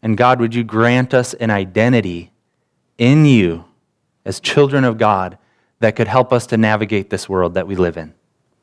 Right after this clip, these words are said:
Give us a, a quiet confidence, a gospel confidence in being your children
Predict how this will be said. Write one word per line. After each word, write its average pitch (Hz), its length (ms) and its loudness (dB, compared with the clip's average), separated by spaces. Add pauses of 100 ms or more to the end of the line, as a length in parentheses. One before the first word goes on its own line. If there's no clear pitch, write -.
(420)
Give 127 160 2
us 127 140 -2
a, 110 220 0
a 110 80 -2
quiet 120 480 0
confidence, 104 560 -2
a 101 80 -6
gospel 117 420 0
confidence 104 640 -4 (520)
in 101 280 0
being 117 520 2
your 101 160 -2
children 101 520 -2